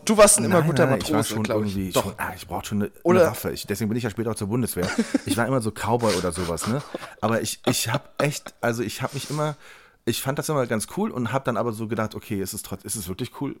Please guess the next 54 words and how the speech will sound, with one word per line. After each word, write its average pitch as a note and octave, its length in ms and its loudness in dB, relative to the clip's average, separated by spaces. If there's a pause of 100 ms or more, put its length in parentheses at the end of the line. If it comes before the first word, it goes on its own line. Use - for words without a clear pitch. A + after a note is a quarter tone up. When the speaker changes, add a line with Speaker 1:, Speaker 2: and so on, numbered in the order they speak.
(240)
Speaker 2:
<laughs> - 260 -16
Also G#2 180 -2
ich A2 80 -4
war C#3+ 80 4
dann D3 120 0
immer D#3+ 140 0
sehr C#3+ 140 2
unsicher, B2 300 2
Speaker 1:
Ja. F#2+ 60 0
Speaker 2:
ne? A2+ 120 0
Gerade A#2+ 200 0
so G#2+ 120 -4
auch G#2+ 60 -6
im A2+ 80 0
Schulkarneval, F2+ 840 -4
wenn G2+ 100 -2
alle A#2 200 -2
dann G2+ 180 -2
kamen A#2 400 -2 (480)
und A2+ 240 0
dann G#2 220 2
irgendwie, G#2 380 -2
die G2 120 -6
hatten - 200 -6
alle B2+ 200 -4
total C#3+ 360 -4
die C#3+ 60 0
super C#3 280 -2
Ideen A#2 380 2
und G2+ 100 2
ich A2 100 -2
hab B2 60 0
mir B2 100 2
einfach C3 160 -2
nur A#2 140 0
irgendwo A#2 200 0
ein - 40 -10
paar A#2 100 -4
Sachen B2 240 -2
immer G2 140 0
rausgesucht G2+ 580 -2
und G#2 120 -2
fand B2 160 -4
das A2+ 120 -6
dann A#2 120 -2
irgendwie, G#2+ 480 -2 (180)
ne? C#3+ 220 -4 (600)
Und A#2 120 2
das, A2+ 240 0
das A#2 160 -2
Schlimmste, D#3 340 0
was A#2 160 2
einem A2 140 0
Speaker 1:
Okay. B2+ 240 2